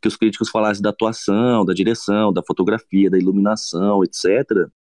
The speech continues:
porque ele queria ter um feedback disso pra saber onde tava acertando e onde tava errando. E a, a crítica não, não se ateve a isso. A crítica pegou e culachou na época.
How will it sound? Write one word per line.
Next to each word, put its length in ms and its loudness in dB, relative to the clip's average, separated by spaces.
porque 720 4
ele 180 2
queria 320 2
ter 120 -2
um 80 0
feedback 520 0
disso 340 0
pra 120 -4
saber 300 0
onde 220 2
tava 200 0
acertando 380 0
e 40 0
onde 80 -6
tava 220 0
errando. 460 0
E 100 2
a, 140 2
a 20 -4
crítica 420 0
não, 160 2
não 80 4
se 140 -2
ateve 320 2
a 40 6
isso. 280 2
A 40 0
crítica 360 -2
pegou 600 4
e 720 2
culachou 420 0
na 180 -4
época. 520 -2